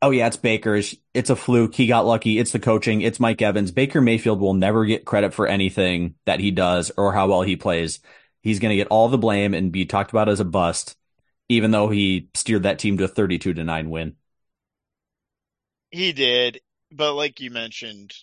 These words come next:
Speaker 2: man, that Eagles team was really just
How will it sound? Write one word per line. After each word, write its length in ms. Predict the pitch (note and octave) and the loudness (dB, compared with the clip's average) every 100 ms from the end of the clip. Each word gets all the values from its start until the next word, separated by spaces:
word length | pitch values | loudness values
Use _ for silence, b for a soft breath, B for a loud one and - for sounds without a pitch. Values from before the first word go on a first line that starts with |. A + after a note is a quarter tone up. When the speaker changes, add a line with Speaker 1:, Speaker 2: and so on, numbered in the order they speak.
| _ _ _ _ _ | _ _ _ _ _
Speaker 2:
man, 260 | A2 G2 | -12 -10
that 160 | G#2 G#2+ | -12 -10
Eagles 380 | G#2+ G2+ G2+ - | -10 -12 -14 -14
team 260 | A2+ F#2+ | -14 -16
was 200 | F#2+ F#2+ | -16 -18
really 300 | G2 G2 F#2+ | -16 -12 -12
just 520 | F2+ G2 F#2+ - - | -12 -14 -14 -14 -16